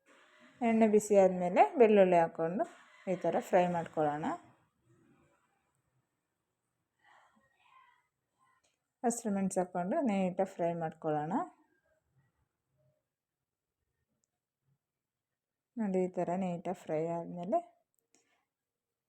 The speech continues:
ಇವಾಗ ನಾನು ಇದಕ್ಕೆ ಜೀರಿಗೆ ಹಾಕ್ಕೋತಾ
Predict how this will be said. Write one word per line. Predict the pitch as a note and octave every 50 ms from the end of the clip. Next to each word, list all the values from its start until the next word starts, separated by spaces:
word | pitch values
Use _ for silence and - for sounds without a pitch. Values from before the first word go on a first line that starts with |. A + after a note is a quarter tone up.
| _ _ _ -
ಇವಾಗ | A#3+ G#3 G3 F#3+ E3+ E3+ E3+ E3 D#3+
ನಾನು | D#3+ E3 D#3+ D#3
ಇದಕ್ಕೆ | D#3+ D#3+ D#3 - - E4 F4+ F4+ - _ _ _ _ _ _ _ _ _ _ _ _ _ _ _ _ _ _ _ _ -
ಜೀರಿಗೆ | A#3+ A#3+ A#3 G#3+ G3+ F#3+ F3
ಹಾಕ್ಕೋತಾ | E3+ E3+ - D#3+ D#3 - D#3+ D#3